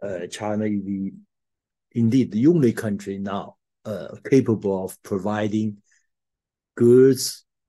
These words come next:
services, experiences from all the four industrial re-, revolutions to global south, to countries participating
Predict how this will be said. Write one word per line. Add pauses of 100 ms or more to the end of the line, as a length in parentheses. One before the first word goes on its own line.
services, (200)
experiences
from
all
the
four
industrial
re-, (160)
revolutions (800)
to (340)
global
south, (720)
to
countries
participating